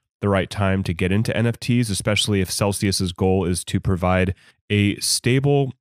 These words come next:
and safe yield for all of us. So right now, he's not in favor of adding that to any type of,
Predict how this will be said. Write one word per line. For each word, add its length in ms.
and 320
safe 400
yield 400
for 160
all 180
of 100
us. 280
So 360
right 280
now, 480
he's 360
not 260
in 140
favor 340
of 80
adding 320
that 220
to 100
any 200
type 240
of, 260